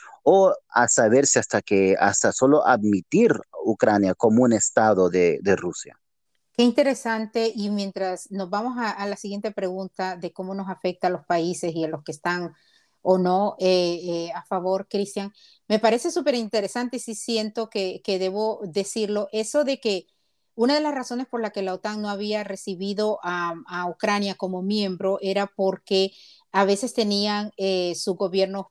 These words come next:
Speaker 2: prorrusos y a veces no. Eh, y sí se sabe que hubo un presidente que hasta luego, eh, se exilió o se fue para Rusia, ¿no?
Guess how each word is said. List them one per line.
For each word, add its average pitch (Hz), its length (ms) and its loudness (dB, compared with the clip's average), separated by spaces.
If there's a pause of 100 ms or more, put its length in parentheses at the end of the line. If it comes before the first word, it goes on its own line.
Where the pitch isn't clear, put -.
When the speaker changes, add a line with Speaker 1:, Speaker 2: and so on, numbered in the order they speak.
(120)
Speaker 2:
prorrusos 226 1040 0
y 196 140 -4
a 185 60 0
veces 180 340 -8
no. 294 320 -2 (480)
Eh, 202 400 6
y 220 200 0
sí 254 180 -2
se 285 160 -2
sabe 220 380 0
que 196 100 -2
hubo 202 380 -2
un 202 180 -6
presidente 208 560 -8
que - 80 -6
hasta 165 460 -4
luego, 190 500 -2
eh, 170 340 -4 (140)
se - 160 -8
exilió 190 420 -4
o 185 80 -2
se 170 160 -10
fue 196 200 -2
para 170 260 -4
Rusia, 180 480 -8
¿no? 196 220 -6